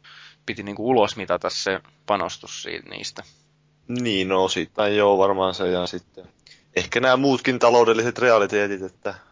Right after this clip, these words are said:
Speaker 2: tuli kaiken näköistä tuommoista pientä taantumaa ja
Speaker 1: Globaalia taantumaa, joo. Oikein hyvä veikkaus tuokin.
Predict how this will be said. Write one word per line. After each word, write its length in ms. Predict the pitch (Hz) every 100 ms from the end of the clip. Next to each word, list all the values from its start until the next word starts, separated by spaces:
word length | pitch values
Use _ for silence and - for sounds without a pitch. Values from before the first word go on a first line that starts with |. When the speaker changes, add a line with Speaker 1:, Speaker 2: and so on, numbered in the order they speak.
| _
Speaker 2:
tuli 180 | 95 98
kaiken 340 | 95 95 95
näköistä 380 | 95 90 95 -
tuommoista 520 | - 90 90 90 - _
pientä 400 | 90 90 87 90 - _ _ _ -
taantumaa 580 | 95 90 95 90 90 87
ja 120 | 85
Speaker 1:
Globaalia 640 | 113 107 104 104 98 95
taantumaa, 600 | 95 98 95 98 101 98
joo. 260 | 101 101 101 - _ - - - - - -
Oikein 420 | 113 98 135 127
hyvä 200 | 113 101
veikkaus 480 | 98 90 - 92 -
tuokin. 320 | 95 87 92